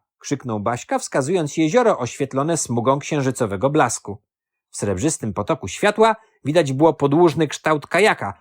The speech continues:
który odbił od brzegu w tym miejscu, gdzie ujadał Protazy. "Panie Tomaszu, to znaczy, że ktoś wykręcił korki, zgasił światło, w ciemnościach wszedł do izby i ukradł talizman,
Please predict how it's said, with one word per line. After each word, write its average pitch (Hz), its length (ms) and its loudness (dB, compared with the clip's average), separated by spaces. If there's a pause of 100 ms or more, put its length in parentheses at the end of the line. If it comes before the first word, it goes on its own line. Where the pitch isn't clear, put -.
(140)
który 196 340 2
odbił 160 400 2
od 107 160 -4
brzegu 135 420 4
w - 60 -18
tym 202 320 0
miejscu, 113 440 -4
gdzie 220 220 0
ujadał 135 400 2
Protazy. 139 560 2 (680)
"Panie 143 240 -2
Tomaszu, 202 460 2 (220)
to 123 140 0
znaczy, 160 280 -2
że 147 120 2
ktoś 165 300 0
wykręcił 143 520 0
korki, 117 500 -4 (160)
zgasił 123 460 -2
światło, 127 540 0 (220)
w - 80 -20
ciemnościach 202 600 0
wszedł 196 320 -2
do 113 120 4
izby 110 360 2
i 247 200 -4
ukradł 160 440 0
talizman, 156 540 0